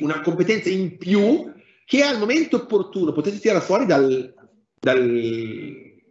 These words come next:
dal cassetto, e far vedere al momento in cui vi trovate di fronte a,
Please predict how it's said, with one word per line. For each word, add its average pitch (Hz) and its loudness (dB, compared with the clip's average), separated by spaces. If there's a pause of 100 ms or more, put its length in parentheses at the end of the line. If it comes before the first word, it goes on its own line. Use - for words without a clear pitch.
(640)
dal - 0
cassetto, - -4
e 120 -8
far 170 -4
vedere 180 -4 (800)
al 139 0 (140)
momento 165 0
in 139 -6
cui 151 0
vi 143 -4
trovate 147 0
di 139 -2
fronte 147 -2
a, 120 -8